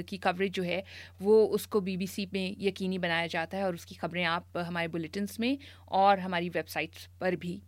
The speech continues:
پڑھ سکتے ہیں، جس کا ایڈریس ہے بی بی سی اردو ڈاٹ کام۔ اور اب چلتے ہیں بقیہ خبروں کی جانب۔ اقوام متحدہ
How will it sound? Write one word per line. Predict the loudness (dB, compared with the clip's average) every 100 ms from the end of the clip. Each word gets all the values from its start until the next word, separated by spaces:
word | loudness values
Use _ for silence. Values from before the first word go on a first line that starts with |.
| 0
پڑھ | 0
سکتے | 0 -6 -6
ہیں، | -6
جس | -8 -8
کا |
ایڈریس | -2 -2 2 0 0
ہے | -6 -8 -20 -4
بی | -2
بی | 0
سی | -2 -4
اردو | -6 -6 -2
ڈاٹ | -4 -4
کام۔ | -10 -10 -12 -20 -4
اور | -2
اب | 0
چلتے | 0 0 -2
ہیں | -2
بقیہ | -4 -6 -8
خبروں | -6 -8 -6
کی | -8
جانب۔ | -6 -6 -8 -14 -20 -20 -20 -20 -20 -20 -20 -8
اقوام | 4 6 6
متحدہ | 2 0 2